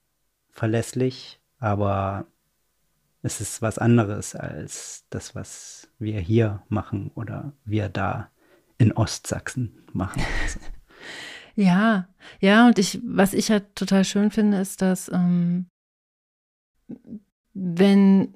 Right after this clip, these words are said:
Speaker 2: mit der Perspektive auf Akquise, dass es da auch um einfach menschliche Beziehungen geht
Speaker 1: Ja.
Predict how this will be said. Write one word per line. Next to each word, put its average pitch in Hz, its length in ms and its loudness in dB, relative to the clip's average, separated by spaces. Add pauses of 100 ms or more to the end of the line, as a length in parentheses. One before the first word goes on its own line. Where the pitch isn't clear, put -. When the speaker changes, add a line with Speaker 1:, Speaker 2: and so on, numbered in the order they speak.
Speaker 2:
mit 185 240 2
der 190 80 4
Perspektive 202 580 2
auf 196 140 0
Akquise, 190 480 -2
dass 175 180 -2
es 180 100 -10
da 165 140 -2
auch 175 160 -4
um 170 240 -4
einfach 165 260 -8
menschliche 170 640 -4
Beziehungen 190 560 -2
geht 180 280 -2
Speaker 1:
Ja. 107 180 0